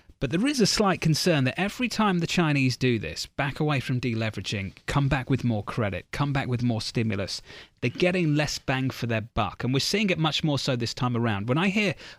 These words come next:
people tell me on whatever show I'm on at any given time, "Just wait, just wait, it will work,"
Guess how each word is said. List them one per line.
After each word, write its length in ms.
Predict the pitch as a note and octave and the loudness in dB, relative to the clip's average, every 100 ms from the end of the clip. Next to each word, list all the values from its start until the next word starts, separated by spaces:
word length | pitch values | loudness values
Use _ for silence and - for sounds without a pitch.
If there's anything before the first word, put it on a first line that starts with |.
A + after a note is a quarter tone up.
| _ _ | _ _
people 280 | - E3+ D3+ | 6 6 4
tell 280 | C3+ C3+ A#2+ | 2 2 0
me 340 | A#2+ A#2 G#2 - - - | 2 2 2 -2 -16 -12
on 140 | A#2 | -4
whatever 300 | A2+ B2 C3+ | 0 2 2
show 280 | B2 - B2+ | 0 0 0
I'm 140 | A#2+ B2 | 2 2
on 120 | A2+ | 2
at 100 | - | 2
any 160 | B2 | 2
given 260 | A#2+ A#2 A2 | 4 2 2
time, 400 | - B2 A2 G2 - - | 0 0 0 -2 -6 -10
"Just 220 | - F3 E3 | -2 -2 0
wait, 340 | D3 F#2+ - _ - | 0 -2 -8 _ -4
just 240 | D3 - | -2 0
wait, 240 | C#3+ G2+ - | -2 -2 -6
it 160 | B2+ C3+ | -8 -4
will 140 | A2+ | -2
work," 580 | A#2+ C3+ D#2+ - - | 0 0 -2 -8 -14